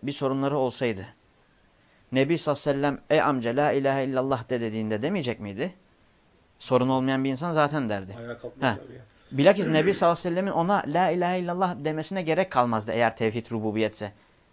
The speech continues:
Speaker 2: Evet. Sadece sorun
Speaker 1: Zaten
Speaker 2: yok.
Speaker 1: onlar mümindi.
Speaker 2: Ufak tefek sorun
Speaker 1: Heh.
Speaker 2: düzeltir biter.
Speaker 1: Heh. Ee, bir sürü şey var. Şimdi bu la ilahe illallah cümlesini başlı başına işleyeceğiz sıfırla, sıfırdan.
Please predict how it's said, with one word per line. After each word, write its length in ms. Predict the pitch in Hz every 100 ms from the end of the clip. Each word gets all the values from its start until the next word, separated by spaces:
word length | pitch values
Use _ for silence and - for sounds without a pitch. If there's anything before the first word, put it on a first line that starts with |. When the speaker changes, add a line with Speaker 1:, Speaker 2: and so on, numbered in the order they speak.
| 98
Speaker 2:
Evet. 120 | 92 _
Sadece 260 | _ 107 107
sorun 120 | 120
Speaker 1:
Zaten 320 | 147 160 156
Speaker 2:
yok. 100 | 175
Speaker 1:
onlar 280 | 151 160 175
mümindi. 640 | 127 147 151 160 156 110 98 -
Speaker 2:
Ufak 260 | 110 101
tefek 220 | - 101 -
sorun 260 | - 92
Speaker 1:
Heh. 140 | 147 107
Speaker 2:
düzeltir 280 | 95 -
biter. 400 | 95 - 101 -
Speaker 1:
Heh. 60 | 113 95 _ _ - - - - -
Ee, 240 | 127 98 -
bir 200 | 165 226
sürü 240 | 233 190
şey 200 | - 147
var. 120 | 110
Şimdi 200 | 104 170
bu 100 | 170
la 140 | 180 180
ilahe 240 | 180 180
illallah 480 | 180 170 175 180 190 - - _ - -
cümlesini 1300 | 117 143 147 147 - 220 180 - _ 135 170 131 117
başlı 360 | 170 - 175
başına 260 | 151 120 110
işleyeceğiz 400 | 117 - 98 95
sıfırla, 420 | - 120 90 92 -
sıfırdan. 400 | - 101 92